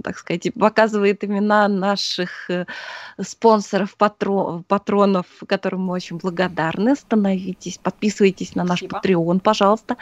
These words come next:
Speaker 1: А, и мы благодарны всем, кто поддерживает нас вот под ссылками, по ссылкам, которые представлены в описании этого видео. А, поставьте нам, пожалуйста, лайки.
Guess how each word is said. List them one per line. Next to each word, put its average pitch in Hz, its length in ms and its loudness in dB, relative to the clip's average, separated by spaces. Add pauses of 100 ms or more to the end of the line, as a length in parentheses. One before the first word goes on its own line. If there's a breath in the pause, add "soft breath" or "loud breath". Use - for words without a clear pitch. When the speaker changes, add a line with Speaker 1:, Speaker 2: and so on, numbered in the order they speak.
(680 loud breath)
Speaker 1:
А, 202 380 4 (180)
и 220 300 0
мы 196 120 0
благодарны 185 540 2
всем, 196 300 -2
кто - 180 -6
поддерживает 170 800 -4
нас 175 360 2
вот 170 180 -2
под 175 220 -6
ссылками, 175 840 -2 (160)
по 190 100 0
ссылкам, 190 440 4
которые 175 440 0
представлены 165 800 -2 (340 loud breath)
в - 60 0
описании 180 580 0
этого 170 260 -2
видео. 175 640 4 (640 loud breath)
А, 208 320 4
поставьте 254 480 -2
нам, 196 160 -2
пожалуйста, 196 460 -2
лайки. 185 540 -2